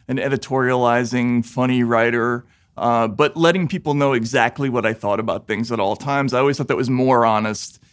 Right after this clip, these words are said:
than, like, the New York Times model, where, you know, the biases are s-, frankly hidden, right? Whether they put a, a headline in, on page four or page one, or whether it's in a big font or a little font, these are all editorial decisions. They matter.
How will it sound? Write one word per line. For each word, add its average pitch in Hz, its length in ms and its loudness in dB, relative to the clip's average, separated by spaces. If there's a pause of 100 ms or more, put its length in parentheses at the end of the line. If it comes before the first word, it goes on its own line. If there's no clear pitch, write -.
(160)
than, 113 640 -2
like, 104 320 -2
the 113 80 -2
New 117 120 2
York 113 240 0
Times 110 340 -2
model, 107 440 -2
where, 110 560 -2 (280)
you 151 100 -2
know, 160 80 4
the 151 100 0
biases 139 640 0
are 160 100 2
s-, - 180 -8 (100)
frankly 165 420 0
hidden, 147 400 0
right? 120 240 0
Whether 139 180 0
they 135 140 0
put 151 220 -2
a, 143 320 0 (180)
a 131 180 2
headline 135 640 2
in, 123 180 0
on 120 360 0
page 127 300 -4
four 139 500 2
or 127 80 0
page 127 320 -2
one, 147 460 0
or 123 40 2
whether 123 300 2
it's 113 160 -4
in 117 80 0
a 107 40 -2
big 135 240 -4
font 135 360 -2
or 107 60 -4
a 120 40 -2
little 165 240 -2
font, 147 280 -4
these 190 180 -2
are 151 100 2
all 170 220 4
editorial 160 480 -2
decisions. 131 520 -6
They 107 120 -2
matter. 123 500 2